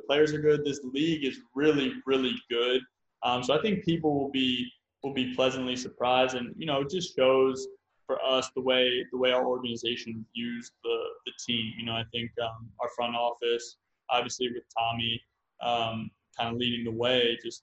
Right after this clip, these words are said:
values the G League so well, so much, you know, and I think that, that creates such an important dynamic where, uh, you know, that a lot of the feedback we got in our end of season meetings with, uh, Pop, Scott, and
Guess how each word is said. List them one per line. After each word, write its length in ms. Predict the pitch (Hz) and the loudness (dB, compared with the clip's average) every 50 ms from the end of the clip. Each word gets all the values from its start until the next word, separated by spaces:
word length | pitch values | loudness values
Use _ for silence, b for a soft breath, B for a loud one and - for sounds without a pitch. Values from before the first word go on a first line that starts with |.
| _ - 113 | _ -6 -2
values 720 | 113 113 120 123 120 117 120 117 117 117 117 - - - _ _ _ _ _ _ _ _ _ _ _ _ - - - | 0 2 2 2 0 0 -4 -6 -6 -8 -10 -12 -14 -16 _ _ _ _ _ _ _ _ _ _ _ _ -18 -12 -8
the 120 | 120 120 120 | -8 -8 -6
G 240 | 117 - 123 131 147 | -6 -4 -2 -2 -2
League 300 | 131 117 113 110 110 - | -2 -4 -6 -6 -8 -8
so 340 | - - 127 120 117 110 110 | -6 -2 -2 0 0 -2 0
well, 380 | 117 120 135 131 120 123 - | 0 2 2 2 0 -2 -4
so 200 | - - 135 127 | -2 -2 0 0
much, 420 | 120 123 135 143 127 - - - - - | 2 2 2 2 2 0 -4 -10 -14 -12
you 120 | - 135 | -8 -6
know, 200 | 127 123 123 127 | -2 -2 0 0
and 80 | 127 123 | -2 -2
I 60 | 123 120 - | -6 -6 -8
think 220 | 131 123 123 - | -8 -8 -6 -2
that, 220 | 123 123 127 127 - - _ - | 0 2 2 0 0 -4 _ 6
that 240 | 160 170 165 165 - | 8 8 8 8 6
creates 340 | - 151 143 143 143 143 - | 4 6 6 6 6 6 4
such 180 | 147 143 - - | 4 4 4 2
an 80 | 135 131 | -2 -2
important 520 | 127 127 - 135 131 131 123 123 123 123 _ _ _ _ _ _ _ _ - | -2 -4 -2 -2 -2 -2 -2 -4 -6 -10 _ _ _ _ _ _ _ _ 2
dynamic 600 | 139 127 120 117 120 120 123 127 123 120 120 117 117 | 2 4 4 4 2 0 0 0 0 -2 -4 -10 -8
where, 480 | - 117 117 113 113 117 117 117 117 117 _ _ _ _ _ _ - | -8 -6 -4 -4 -4 -4 -4 -6 -8 -12 _ _ _ _ _ _ -4
uh, 320 | 113 117 117 117 117 113 - - | -2 0 0 0 0 -2 -4 -4
you 160 | 156 143 143 | -6 -4 -4
know, 360 | 135 123 123 131 135 135 135 131 | 0 2 4 6 6 6 4 4
that 260 | 127 120 117 117 113 - _ _ _ - | 2 0 0 0 -4 -10 _ _ _ -10
a 40 | - | -2
lot 180 | 123 127 139 147 | 2 4 4 4
of 80 | 151 | 4
the 100 | 139 135 - - | 2 -2 -4 -4
feedback 420 | - 151 147 143 135 127 123 123 120 - 127 | -6 -6 -4 -2 0 2 2 2 0 -4 -8
we 180 | 127 123 123 | -8 -8 -4
got 280 | 120 117 117 123 127 127 | -2 0 2 2 2 2
in 80 | 127 120 | -2 -6
our 80 | 113 - | -12 -14
end 140 | 120 120 120 | -14 -14 -12
of 60 | 120 | -12
season 440 | - - - 123 123 123 120 120 120 | -12 -8 -8 -8 -6 -6 -8 -10 -8
meetings 440 | 120 120 120 117 117 117 117 117 - - | -6 -4 -4 -2 -2 -4 -4 -6 -8 -6
with, 140 | 120 117 117 - 123 | -4 -4 -4 -4 -4
uh, 200 | 120 117 - 120 - - - - | -4 -4 -4 -4 -8 -8 -6 -2
Pop, 280 | 123 120 120 120 120 | 0 0 0 0 -2
Scott, 320 | - - - 120 117 117 117 | -6 -6 -4 -2 -2 -2 -2
and 80 | 120 | -4